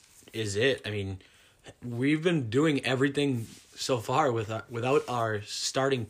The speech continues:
point guard. That's, like, the captain of our offense.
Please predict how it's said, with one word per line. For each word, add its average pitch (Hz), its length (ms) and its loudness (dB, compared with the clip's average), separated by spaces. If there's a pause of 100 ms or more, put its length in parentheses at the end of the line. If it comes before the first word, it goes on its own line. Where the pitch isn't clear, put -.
point - 300 -8
guard. - 260 -10 (540)
That's, - 260 -2
like, 143 240 0 (360)
the 123 120 -4 (280)
captain 156 420 0
of 123 100 -2
our 123 180 4
offense. - 640 -2